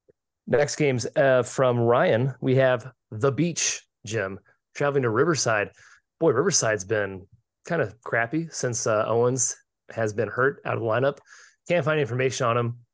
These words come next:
Don't know. Riverside's laying one at home.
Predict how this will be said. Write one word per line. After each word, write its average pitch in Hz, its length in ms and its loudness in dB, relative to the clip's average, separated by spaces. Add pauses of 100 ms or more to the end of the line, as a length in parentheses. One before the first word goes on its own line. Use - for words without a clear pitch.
(100)
Don't 165 140 4
know. 113 200 0 (300)
Riverside's 135 560 2
laying 127 220 2
one 120 240 4
at 107 160 -2
home. 98 220 -8